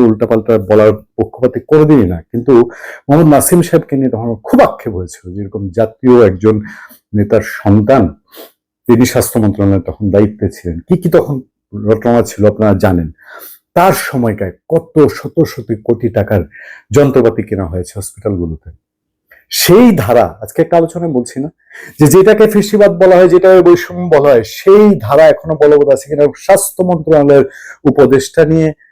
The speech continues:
তো দীর্ঘ অন্তত কয়েক ঘন্টা কথা বলা যায়। এবং ভবিষ্যতে নিশ্চয়ই বের হবে স্বাস্থ্য মন্ত্রণালয়ে কি হচ্ছে, কি হচ্ছে স্বাস্থ্য মন্ত্রণালয়ে। যে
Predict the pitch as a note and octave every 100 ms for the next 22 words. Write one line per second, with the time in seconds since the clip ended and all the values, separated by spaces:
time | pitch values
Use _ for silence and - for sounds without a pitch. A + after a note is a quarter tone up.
0 | _ _ C#3+ - _ _ _ - A3 G#3
1 | G#3+ F#3+ E3+ - D#3+ D#3+ - - D#3+ G3
2 | A2+ - E2+ E2 E2 E2+ _ _ _ _
3 | _ _ _ _ C3+ A#2 D#3 F#2+ F#2+ A#2+
4 | - D#3+ E3 C3 - E3 D#3+ - C3 F#3
5 | E3+ B2 - - A2 G#2+ G#2+ G2+ G2+ G2
6 | A2 F#2+ - G2 - _ _ _ - C#4+
7 | F3+ - A2 - - G2 E2+ - F2 F2+
8 | F2+ _ - - - G#2+